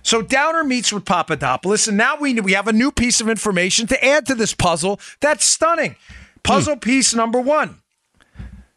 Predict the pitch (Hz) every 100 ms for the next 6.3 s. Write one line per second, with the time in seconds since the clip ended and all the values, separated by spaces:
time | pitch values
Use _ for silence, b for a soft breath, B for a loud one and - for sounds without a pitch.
0 | _ _ - - 269 302 254 202 196 190
1 | 269 - - 226 220 233 262 262 220 196
2 | - - 214 247 208 240 214 - 185 185
3 | 233 220 - 285 302 226 180 90 _ _
4 | _ _ _ _ _ _ _ _ _ _
5 | b b - 226 285 214 247 - 247 220
6 | 202 147